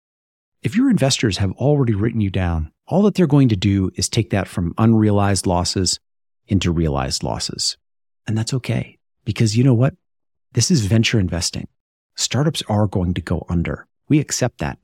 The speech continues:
as part of this. In fact, our model is underwritten to it.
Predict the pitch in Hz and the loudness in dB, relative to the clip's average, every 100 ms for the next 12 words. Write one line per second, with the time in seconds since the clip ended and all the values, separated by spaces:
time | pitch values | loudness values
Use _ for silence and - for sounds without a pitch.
0 | - - - 82 - - - - 113 127 | -10 -8 -6 -6 -8 -10 -10 -6 -4 -2
1 | 117 - 113 101 101 113 90 - 90 85 | -2 0 4 4 2 2 0 -2 -6 -2
2 | 104 107 101 87 92 - 78 - - - | 0 2 2 0 -2 -2 -6 -6 -6 -6
3 | - | -8